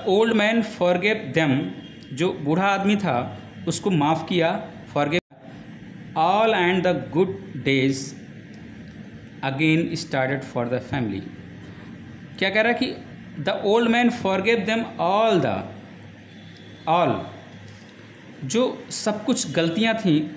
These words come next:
उसको जो उस आ-, old man ने माफ़ कर दिया, and the good days again started for the family, और अच्छे दिन फिर से start हो गए उस family के लिए, उस परिवार के लिए अच्छे दिन फिर से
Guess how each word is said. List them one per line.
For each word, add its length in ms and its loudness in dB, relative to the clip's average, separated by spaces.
उसको 260 0
जो 140 6
उस 240 -2
आ-, 500 0
old 220 4
man 220 4
ने 260 2
माफ़ 340 4
कर 120 2
दिया, 400 2
and 300 4
the 100 0
good 320 2
days 220 4
again 480 2
started 320 -2
for 200 0
the 240 -2
family, 300 2
और 140 2
अच्छे 400 -2
दिन 260 0
फिर 280 -2
से 220 2
start 300 0
हो 100 2
गए 180 0
उस 280 -4
family 260 2
के 120 0
लिए, 120 2
उस 160 -4
परिवार 340 0
के 100 -2
लिए 280 0
अच्छे 220 -2
दिन 160 4
फिर 140 0
से 340 0